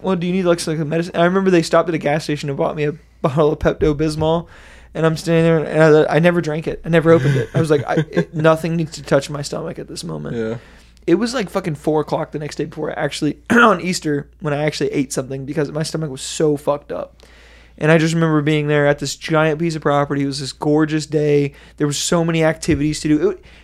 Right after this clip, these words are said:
Speaker 1: like, sober Ryan would have loved that day, but because I was hungover,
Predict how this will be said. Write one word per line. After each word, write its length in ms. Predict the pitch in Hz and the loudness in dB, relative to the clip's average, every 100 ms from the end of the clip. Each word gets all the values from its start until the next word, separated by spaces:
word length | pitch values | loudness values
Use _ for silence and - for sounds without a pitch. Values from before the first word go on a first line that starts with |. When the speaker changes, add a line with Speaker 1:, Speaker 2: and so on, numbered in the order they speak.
| - | -4
Speaker 1:
like, 220 | 180 - - | -4 -4 -12
sober 580 | - - 226 247 254 233 | -8 2 4 4 2 4
Ryan 540 | 196 185 196 202 208 | 2 2 0 -2 -4
would 160 | - 156 | -2 0
have 140 | 147 | 0
loved 480 | 139 139 143 147 151 | 0 -2 0 0 0
that 200 | 147 139 | -2 -4
day, 140 | 147 147 | -4 -4
but 180 | 143 147 | -4 -6
because 320 | 147 190 190 | -6 -4 -4
I 60 | |
was 160 | 190 170 | -4 -6
hungover, 680 | - 156 147 151 151 175 | -6 -4 -4 -6 -6 -8